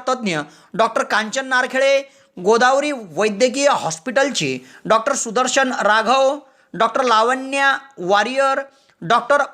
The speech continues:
परितोष मंदोरकर, यावल ग्रामीण रुग्णालयाच्या डॉक्टर वैशाली निकुंभ,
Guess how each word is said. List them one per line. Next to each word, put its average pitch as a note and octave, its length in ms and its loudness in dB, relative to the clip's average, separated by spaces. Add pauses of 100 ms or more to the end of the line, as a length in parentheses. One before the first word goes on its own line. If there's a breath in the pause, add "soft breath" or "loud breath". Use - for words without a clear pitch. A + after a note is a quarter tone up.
(160)
परितोष C4 520 2 (220)
मंदोरकर, C4 800 2 (340 soft breath)
यावल A#3 440 0
ग्रामीण A3+ 320 -2
रुग्णालयाच्या C4 580 -2
डॉक्टर B3 560 0
वैशाली A#3+ 500 2
निकुंभ, C4+ 480 -2